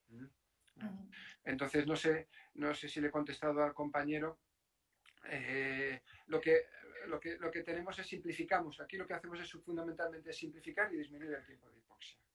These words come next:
Speaker 1: ¿eh? En la avanzada, en la avanzada. Y en el básico, pues es cierto que tenemos una persona haciendo, haciendo, sellando la vía aérea,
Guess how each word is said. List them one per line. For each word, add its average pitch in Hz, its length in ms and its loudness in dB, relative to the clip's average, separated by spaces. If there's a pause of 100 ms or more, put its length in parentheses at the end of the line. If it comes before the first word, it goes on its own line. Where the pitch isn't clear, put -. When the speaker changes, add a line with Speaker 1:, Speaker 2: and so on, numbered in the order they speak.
(280)
Speaker 1:
¿eh? - 180 -8 (200)
En 165 140 4
la 139 120 6
avanzada, - 380 -6 (320)
en 131 100 -16
la 127 40 -10
avanzada. 123 340 -10 (360)
Y 190 160 8
en 196 100 10
el 208 100 12
básico, 233 480 6
pues - 200 -6
es 165 120 -12
cierto 202 340 -2
que 143 120 -8
tenemos 151 340 -10
una 151 140 -6
persona 151 340 -8
haciendo, 147 460 -2 (320)
haciendo, 165 500 -4
sellando 175 320 -6
la 139 120 0
vía 170 200 6
aérea, 226 460 6